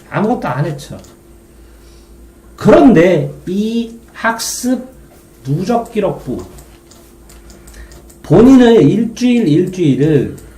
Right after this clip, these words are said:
누적해서 자기 공부한 거를 기록하고, 그걸 분석하고, 본인을 객관적으로 확정 짓고, 또 발전했구나, 또 발전했구나, 라는, 그러니까 순간순간 발전하는 모습에 대한 자신의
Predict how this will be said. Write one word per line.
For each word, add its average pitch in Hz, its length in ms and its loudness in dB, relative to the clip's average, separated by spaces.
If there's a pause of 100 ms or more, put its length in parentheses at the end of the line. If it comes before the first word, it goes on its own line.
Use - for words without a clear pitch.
(120)
누적해서 160 1000 -2
자기 170 240 -10
공부한 151 480 -4
거를 139 260 -4
기록하고, 160 920 -6
그걸 143 280 -2
분석하고, - 1000 -4 (100)
본인을 165 540 2
객관적으로 180 920 -2
확정 202 480 -4
짓고, 185 640 0 (200)
또 330 240 4
발전했구나, 165 760 -2
또 269 200 0
발전했구나, 147 800 -6 (300)
라는, 208 720 2 (320)
그러니까 202 260 0
순간순간 294 840 2
발전하는 240 840 -2
모습에 220 580 0
대한 196 340 -2
자신의 233 640 -4